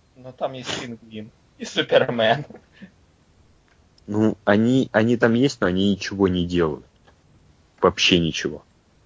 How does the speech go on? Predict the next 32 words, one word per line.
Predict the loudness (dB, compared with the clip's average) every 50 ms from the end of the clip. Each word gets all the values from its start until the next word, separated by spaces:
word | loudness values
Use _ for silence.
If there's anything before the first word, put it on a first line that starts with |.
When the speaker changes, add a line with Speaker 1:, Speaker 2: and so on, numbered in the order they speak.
| _ _ _ _ _ _ _ _ -20 -20 -18 -16 -10 -8 -8 -8 -8 -12 _ _ _
Speaker 1:
А | 2 2 2
в | 4
других | 4 0 0 0 -2 -8 -10 -10
сегментах | -12 -10 -8 -8 -6 -2 0 0 0 0 -2 -8 -8
что-то | -6 -2 -2 -2 0 -2 -2
делают? | -2 0 2 2 4 4 2 0 -2 -4 -18 -20 -20 _ _ _ _ _ _ _ _ _ _ _ _ _ _ _ _ _ -8 -4
Speaker 2:
Ну | 0 4 4 4 4
да, | 4 2 2 4 4 4 4
есть | 4 4 4 4 4 4 2 0
Кэт | 0 2 2 4 4 2
Уинслет, | 0 0 0 -2 -2 2 2 2 2
которая | 2 0 -2 0 0 -2 2 2 2 2 0 _ _
пытается | -6 -4 0 2 2 2 0 -2 -8 -6
не | -6
замечать | -6 -6 -4 -6 -6 -6 -6 -6 -6 -6 -4 -2
яйца | 0 2 2 2 0 -2 -10 -10
Хью | -4 -2 -2 -2
Джекмана | 0 -2 -2 -2 -2 -4 -6 -6 -4
на | -4 -6
подбородке. | -6 -6 -6 -4 0 2 2 2 2 2 2 2 0 0 -4 -12 -10 -6
Там | -6 -6 -6 -6 -8
Speaker 1:
Ну, | -6 -4 0
то | 2 2
есть | 2 2 2
Speaker 2:
она | 2 2
Speaker 1:
она | 2 2
Speaker 2:
хоть | 2 2
что-то | 0 -4 -6 -12 -10 -6
Speaker 1:
ничего | -6 -6 -4 0 2
Speaker 2:
делает. | 4 6 6 6 4 2
Speaker 1:
не | 0 -4
делает. | -4 -6 -12 -12 -10 -10 -10 -10 -10 -12 -16